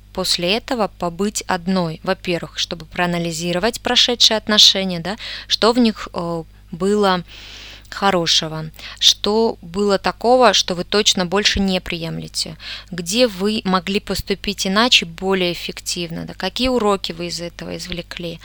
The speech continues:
что вы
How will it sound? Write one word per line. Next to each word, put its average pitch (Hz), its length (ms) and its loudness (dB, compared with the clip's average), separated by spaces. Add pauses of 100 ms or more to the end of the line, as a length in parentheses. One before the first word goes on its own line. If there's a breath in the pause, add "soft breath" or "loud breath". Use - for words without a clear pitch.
(420 loud breath)
что 226 680 2 (1700)
вы 196 320 0